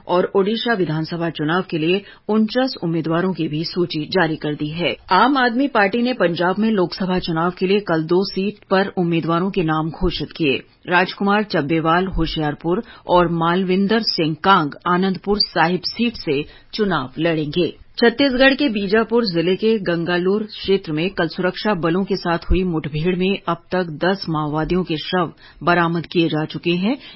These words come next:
इस क्षेत्र में माओवादियों की मौजूदगी का सुराग मिलने पर केंद्रीय रिजर्व पुलिस बल, कोबरा बटालियन, जिला रिजर्व गार्ड और विशेष कार्य बल ने कार्रवाई शुरू की। माओवादियों ने लेंद्रा के जंगलों में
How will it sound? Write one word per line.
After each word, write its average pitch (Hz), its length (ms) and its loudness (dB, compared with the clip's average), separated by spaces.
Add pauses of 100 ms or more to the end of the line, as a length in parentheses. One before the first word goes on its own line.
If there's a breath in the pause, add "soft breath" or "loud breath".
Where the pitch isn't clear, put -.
इस 220 100 4
क्षेत्र 240 340 2
में 254 160 4
माओवादियों 165 580 2
की 220 160 -2
मौजूदगी 165 580 0
का 180 140 -2
सुराग 156 400 -2
मिलने 180 260 2
पर 139 240 0 (320 loud breath)
केंद्रीय 214 400 6
रिजर्व 160 420 0
पुलिस 143 360 -2
बल, 190 240 2 (300 soft breath)
कोबरा 214 400 6
बटालियन, 160 640 0
जिला 165 320 2
रिजर्व 156 340 -4
गार्ड 170 420 2 (260 loud breath)
और 185 160 6
विशेष 202 440 2
कार्य 160 280 0
बल 175 200 2
ने 190 160 2
कार्रवाई 151 460 0
शुरू 160 280 0
की। 147 280 -2 (240 loud breath)
माओवादियों 190 500 4
ने 254 140 4
लेंद्रा 175 400 2
के 190 160 0
जंगलों 160 420 0
में 202 220 2